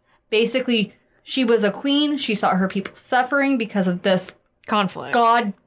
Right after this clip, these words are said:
Speaker 1: conflict. And she's like, "Fuck it. I'm gonna become a god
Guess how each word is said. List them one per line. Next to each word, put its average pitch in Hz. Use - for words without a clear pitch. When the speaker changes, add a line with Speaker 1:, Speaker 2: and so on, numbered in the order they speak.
Speaker 1:
conflict. 190
And 294
she's 214
like, 190
"Fuck 220
it. -
I'm 392
gonna 240
become 208
a 185
god 190